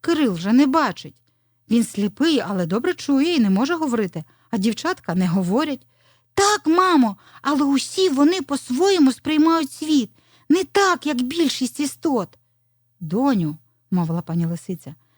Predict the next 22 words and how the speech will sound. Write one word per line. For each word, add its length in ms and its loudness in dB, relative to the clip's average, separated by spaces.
«ти 120 -2
також 360 -6
по-своєму 680 -4
сприймаєш 560 -4
світ. 300 -8
Усі 280 -4
ми 120 0
сприймаємо 720 0
його 260 -2
по-своєму, 840 -4
бо 120 2
ми 140 6
різні. 480 -4
Головне 380 0
навчитися 540 -6
розуміти 540 -2
одне 240 -2
одного 400 -4
і 80 -2
допомагати 720 -2
одне 240 -4
одному». 520 -4